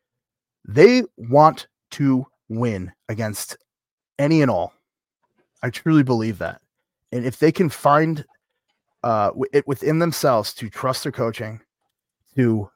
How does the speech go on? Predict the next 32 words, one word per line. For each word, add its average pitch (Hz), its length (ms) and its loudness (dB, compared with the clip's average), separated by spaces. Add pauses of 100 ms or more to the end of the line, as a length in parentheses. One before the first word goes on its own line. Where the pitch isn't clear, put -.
(100)
uh, 101 200 4
support 139 520 0
each 131 160 -2
other, 113 320 0 (960)
bend, 143 220 6
don't 151 220 10
break, 127 480 2 (640)
and 131 240 0
trust - 640 2
that 120 180 -4
we 131 160 2
are 131 160 2
always 135 380 -2
one 110 580 -6 (460)
play 139 300 -2
away 110 460 -4 (560)
from 117 160 -10
the 117 100 -4
end 110 180 -4
zone, 78 240 -10 (760)
uh, 120 320 0 (600)
I 120 120 -4
think 135 200 -4
you're 135 120 2
gonna 127 160 0
find 127 280 -2
something 120 360 -4
beautiful 117 400 -4
in 98 80 -8
watching 101 280 -8
this 92 140 -12
game. 98 160 -18